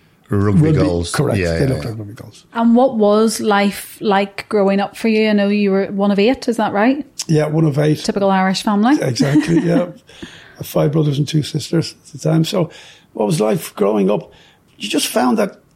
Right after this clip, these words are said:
Speaker 2: you, you were allowed to get on with your own life yourself. You know what I mean? My mother and father, they worked very hard.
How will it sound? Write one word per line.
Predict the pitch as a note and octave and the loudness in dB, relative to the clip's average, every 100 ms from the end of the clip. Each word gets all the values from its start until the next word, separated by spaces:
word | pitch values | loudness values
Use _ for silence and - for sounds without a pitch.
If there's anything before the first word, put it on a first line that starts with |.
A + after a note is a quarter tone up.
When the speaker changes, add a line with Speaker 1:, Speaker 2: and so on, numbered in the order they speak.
| - | -8
Speaker 2:
you, | G#3+ A#3+ | -6 -6
you | B3+ G#2+ | -4 -2
were | G#2 G2+ - | 2 0 0
allowed | F#3+ A3 A#3+ F#3+ | -2 0 0 0
to | |
get | E3+ G3 | 0 0
on | F#3 F3 | 2 2
with | D#3+ | 2
your | E3+ | 2
own | F3+ | 2
life | E3 D#3+ | 2 0
yourself. | C3 - - - - - - | -4 -6 -6 -6 -12 -16 -4
You | D#3+ | 0
know | E3+ | 2
what | - | 2
I | D#2+ | 2
mean? | D#2 | 0
My | D#2+ D#2+ - - | 0 -4 -6 -4
mother | F2 E2+ | -2 0
and | D3+ A2+ | 0 0
father, | F2 E2+ E2 D#2+ - - - - | -2 0 0 -4 -10 -20 -20 -10
they | D3+ D#3 | -2 0
worked | D#3 - | 0 0
very | D#3 D3 | -2 0
hard. | C#3+ D#3+ D#3+ B2+ | 0 0 -2 -4